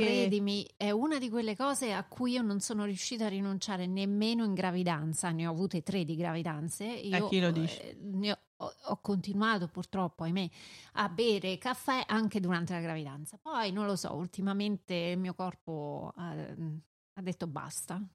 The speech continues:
Speaker 1: quindi
Speaker 2: Prima di parlare in senso generale del caffè, io ti devo dire che intorno al caffè esiste un mondo, ma non è che esiste un mondo di storia, un mondo di azione, esiste proprio un mondo, un, un'unione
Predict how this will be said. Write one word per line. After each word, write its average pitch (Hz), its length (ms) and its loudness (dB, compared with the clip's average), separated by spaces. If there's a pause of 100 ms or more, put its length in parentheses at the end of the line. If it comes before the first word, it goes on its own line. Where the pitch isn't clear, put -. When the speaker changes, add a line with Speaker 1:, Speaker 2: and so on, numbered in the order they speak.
(140)
Speaker 1:
quindi 175 300 -4
Speaker 2:
Prima 381 220 4
di 339 120 2
parlare 262 340 4
in 208 140 2
senso 247 520 4
generale 180 680 6
del 170 240 0
caffè, 170 460 0
io 208 300 4
ti 233 100 -2
devo 214 240 4
dire 170 320 0
che 233 100 -2
intorno 233 640 2
al 196 220 0
caffè 196 400 -2 (120)
esiste 254 540 0
un 208 160 4
mondo, 165 640 4
ma 202 120 6
non 330 140 4 (100)
è 415 40 -4
che 214 160 4
esiste 220 360 2
un 220 120 6
mondo 214 340 6
di 196 140 2
storia, 185 560 4
un 185 100 2
mondo 196 380 2
di 185 260 -2
azione, 170 640 2
esiste 208 320 -4
proprio 226 220 0
un 208 120 2
mondo, 170 460 2
un, 185 180 2
un'unione 226 840 6